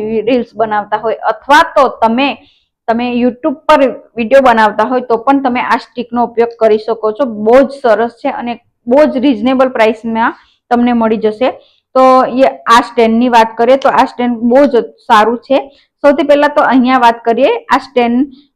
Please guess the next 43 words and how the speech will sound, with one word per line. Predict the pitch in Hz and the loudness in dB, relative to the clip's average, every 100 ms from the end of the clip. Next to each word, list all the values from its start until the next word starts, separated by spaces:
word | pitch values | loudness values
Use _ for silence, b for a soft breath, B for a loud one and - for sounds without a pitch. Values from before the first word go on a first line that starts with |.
| _ | _
છે | - 302 320 | -2 0 2
જે | 262 294 480 - - _ | 2 2 2 -6 -20 _
આપણા | 226 262 | -4 0
મોબાઈલને | 269 233 220 262 269 302 | 2 2 2 4 4 2
ફિક્સ | 302 277 - | -2 -4 -4
કરવા | - 226 220 | -2 2 2
માટે | 214 190 190 | 0 -2 -4
છે. | 196 196 196 _ _ _ _ _ _ _ _ | -6 -10 -10 _ _ _ _ _ _ _ _
જોઈ | 220 | -4
શકો | 226 226 214 208 | -2 -2 -4 -4
છો, | 277 320 | -2 0
મારી | 269 208 | 0 -2
પાસે | 202 - 214 | -4 -4 -6
હમણાં | 208 233 | -8 -6
હાલમાં | 220 202 202 | -4 -4 -6
એક | 202 | -6
જ | 233 | -8
છે, | 233 277 | -4 -4
જેમાં | 214 214 | -4 -4
હું | 262 285 | -4 -4
વીડિયો | 196 208 | -8 -8
શૂટ | 208 196 | -8 -10
કરી | 214 180 | -8 -6
રહી | 185 180 196 | -6 -8 -10
છું. | - - b b - | -18 -20 b b -10
એટલે | 233 240 | -4 -2
મેં | 240 247 | -2 -2
મોબાઈલ | 208 202 277 277 | -2 2 2 4
તો | 269 | 0
તમને | 269 240 254 | 0 -2 -4
પછી | 240 214 226 240 240 B B - | -4 -4 -4 -10 -10 B B -8
ફિક્સ | 226 - | -8 -2
કરીને | 220 214 214 | -2 -2 -4
બતાવીશ, | 196 196 196 220 311 - | -4 -2 -2 -2 -4 -6
એનો | - 233 | -8 -4
લાસ્ટમાં | 220 202 233 233 240 | 0 -2 -2 -6 -6
ફોટો | 240 208 208 | -4 -6 -6
મૂકી | 196 196 | -8 -10
દઈશ. | 190 170 - _ _ _ _ _ - | -10 -12 -14 _ _ _ _ _ -4
પછી | 269 359 | -2 0
છે | 370 | 0
આ | 392 294 | 0 2
લાઇટ. | 285 226 202 233 | 2 4 4 2